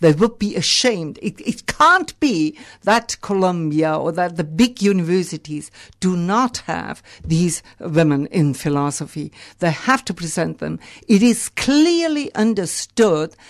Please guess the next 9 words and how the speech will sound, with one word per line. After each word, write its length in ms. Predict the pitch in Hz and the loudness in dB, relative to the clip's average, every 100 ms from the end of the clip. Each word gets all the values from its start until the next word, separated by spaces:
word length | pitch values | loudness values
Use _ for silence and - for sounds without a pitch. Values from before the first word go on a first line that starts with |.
| - - | -16 -4
that 240 | 175 165 | -2 0
this 240 | 247 240 185 | 0 0 0
was 280 | 202 202 - - | -2 -2 -4 -4
a 320 | 165 160 156 - _ | -2 -2 -4 -12 _
misogynism, 1000 | 214 262 240 208 214 214 226 214 233 226 | 4 4 4 2 2 2 0 -2 -4 -4
that 280 | 180 175 - | -4 -6 -4
this 280 | 208 202 - | -4 -4 -4
was 380 | 185 190 - 175 | -2 -2 0 2
not 580 | 202 226 254 247 - | 4 4 2 0 -8